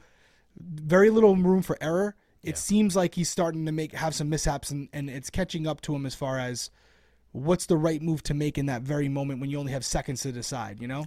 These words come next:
Speaker 2: Right. And it's like when you're not ready for a conversation, how can you really spitball a convo and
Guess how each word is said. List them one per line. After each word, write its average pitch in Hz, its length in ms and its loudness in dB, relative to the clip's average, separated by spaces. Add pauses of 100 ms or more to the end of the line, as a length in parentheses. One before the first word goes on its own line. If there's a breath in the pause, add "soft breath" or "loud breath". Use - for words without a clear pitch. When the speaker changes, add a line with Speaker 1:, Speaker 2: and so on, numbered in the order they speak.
Speaker 2:
Right. 101 400 -8
And 143 160 2
it's 139 160 -2
like 135 180 0
when 127 300 -2 (400 soft breath)
you're 151 160 0
not 151 220 2
ready 151 160 2
for 151 140 0
a 139 60 0
conversation, 139 680 -2
how 139 200 0
can 156 200 -8
you 147 160 -6 (140)
really 135 340 0
spitball 127 680 -2
a 117 100 -4
convo 131 600 0
and 131 180 -6